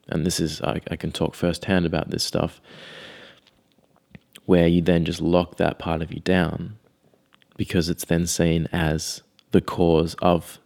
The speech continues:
feeling that pain again, you know, the cause of having someone else criticize you or judge you.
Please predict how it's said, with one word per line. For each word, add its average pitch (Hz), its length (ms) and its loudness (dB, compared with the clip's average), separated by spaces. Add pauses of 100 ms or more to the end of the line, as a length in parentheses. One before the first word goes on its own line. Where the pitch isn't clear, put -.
feeling 82 480 2
that 82 220 -2
pain 82 400 -2 (200)
again, 85 360 -8 (180)
you - 120 -8
know, 82 100 -2
the 85 120 -2
cause 87 320 0
of 87 400 0 (420)
having 87 320 0
someone 82 340 0
else 80 320 -2
criticize 87 600 -2
you 85 100 0
or 87 100 -2
judge 87 320 -4
you. 87 260 -6